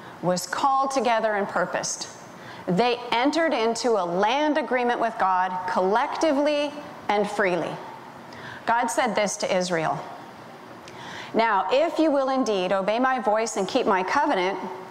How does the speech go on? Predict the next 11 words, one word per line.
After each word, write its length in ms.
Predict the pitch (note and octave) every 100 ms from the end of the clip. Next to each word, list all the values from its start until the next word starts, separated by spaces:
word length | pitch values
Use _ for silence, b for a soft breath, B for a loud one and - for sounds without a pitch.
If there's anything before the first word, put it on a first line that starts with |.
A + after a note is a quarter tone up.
| -
you 240 | G3+ C4+
will 240 | B3 C4 A#3
be 160 | B3
my 240 | A#3+ G#3+ G3
treasured 640 | - C#4 D4 C#4 D4+ -
possession 540 | C#4 A#3+ B3 - C4
out 120 | A3 G#3
of 140 | G#3+
all 260 | B3 C#4 C4+
the 100 | C4
nations, 680 | G3+ G3 - E3 E3+ -